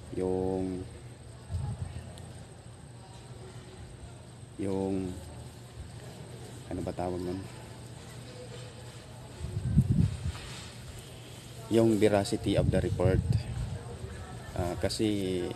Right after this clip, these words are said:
ito yung veracity of the report. Kung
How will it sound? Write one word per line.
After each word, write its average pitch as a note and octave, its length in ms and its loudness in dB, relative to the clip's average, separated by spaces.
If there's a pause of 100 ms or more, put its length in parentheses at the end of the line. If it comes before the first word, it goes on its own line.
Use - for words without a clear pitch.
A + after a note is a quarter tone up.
(140)
ito A2+ 160 2
yung G#2+ 240 6
veracity G2+ 560 4
of F2+ 160 2
the F#2 80 4
report. - 280 2 (2000)
Kung A2+ 160 6